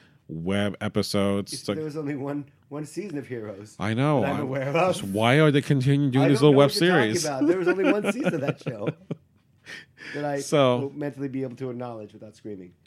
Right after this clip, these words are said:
Speaker 1: So we'll see how it goes, uh, as far as the lead up to that. Um, so my question to you, should we do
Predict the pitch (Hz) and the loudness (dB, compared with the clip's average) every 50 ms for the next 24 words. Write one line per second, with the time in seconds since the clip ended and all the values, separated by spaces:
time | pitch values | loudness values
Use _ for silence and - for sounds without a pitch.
0 | - _ _ - - - 123 120 120 120 120 135 147 143 - 165 156 139 131 127 | -20 _ _ -20 -12 -6 -4 -2 -2 -2 -2 -4 -4 -4 -4 -4 -2 -2 0 0
1 | 120 117 117 107 - 95 92 92 85 - - - 101 98 92 90 87 90 95 92 | 0 0 0 -2 -2 -4 -4 -4 -6 -8 -12 -12 -10 -8 -8 -8 -10 -10 -10 -12
2 | 85 - - 92 90 90 87 87 82 - - 87 80 78 90 98 95 107 110 107 | -10 -8 -6 -4 -4 -4 -4 -4 -6 -8 -10 -10 -10 -8 -6 -2 0 0 2 0
3 | 92 101 101 101 98 - - - - - 82 80 78 73 76 80 - _ _ _ | 0 -2 -4 -4 -6 -8 -14 -12 -8 -8 -6 -6 -6 -8 -10 -12 -16 _ _ _
4 | _ _ _ - 78 80 78 80 87 - _ _ - - - - _ _ - 110 | _ _ _ -12 -10 -10 -10 -10 -12 -16 _ _ -20 -20 -20 -20 _ _ -4 0
5 | 113 113 113 110 107 101 98 98 - - 120 110 110 107 - - 110 101 - 104 | 2 2 4 2 0 -2 -4 -6 -2 -2 0 0 -2 -2 0 0 -2 0 -2 -4
6 | 92 - - 104 104 104 101 95 90 - - 104 92 90 95 98 92 - 101 95 | -6 -6 -4 -2 -2 0 -2 -2 -2 -4 -4 -6 -4 -4 -4 -6 -4 -4 -4 -4
7 | 95 95 95 95 95 | -2 -4 -4 -6 -8